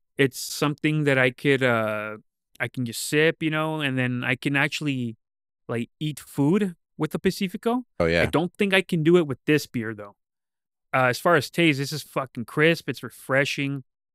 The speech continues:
Speaker 1: Uh, smooth as fuck. It's not, it's only a four point seven A B V, so it's not,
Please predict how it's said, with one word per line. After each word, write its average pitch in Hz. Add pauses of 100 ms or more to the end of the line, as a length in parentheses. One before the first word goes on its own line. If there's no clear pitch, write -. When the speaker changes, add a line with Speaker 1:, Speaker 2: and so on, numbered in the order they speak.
(400)
Speaker 1:
Uh, 135
smooth 147
as 117
fuck. 175
It's -
not, 156 (260)
it's 151
only 170
a 131
four 156
point 151
seven 151
A 147
B 139
V, 147
so 143
it's 131
not, 139